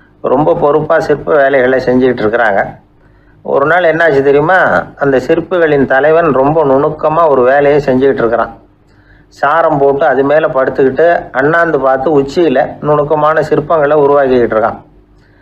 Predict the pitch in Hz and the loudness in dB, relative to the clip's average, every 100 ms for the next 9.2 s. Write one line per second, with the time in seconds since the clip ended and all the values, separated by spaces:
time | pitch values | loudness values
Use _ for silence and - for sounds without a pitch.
0 | _ _ _ _ - 175 175 196 185 151 | _ _ _ _ -6 -6 -2 0 2 2
1 | 151 170 156 143 165 175 156 156 156 156 | 2 2 0 0 0 -2 0 0 2 0
2 | 143 135 135 131 180 190 147 123 - 170 | 0 0 0 2 2 2 2 0 -2 0
3 | 165 185 185 156 151 156 170 185 147 139 | 0 2 0 2 0 2 0 0 0 -2
4 | 165 151 147 156 180 139 139 160 139 139 | -2 0 0 0 0 -2 -2 0 2 2
5 | 131 131 156 156 143 139 139 143 120 110 | 2 2 0 0 0 0 0 0 0 0
6 | 110 104 - - - _ _ _ _ _ | 0 0 -2 -8 -20 _ _ _ _ _
7 | _ _ _ _ _ - _ 156 151 143 | _ _ _ _ _ -20 _ -2 0 0
8 | 160 175 196 160 147 151 160 151 165 165 | -2 -2 0 2 2 0 0 0 2 0
9 | - | -2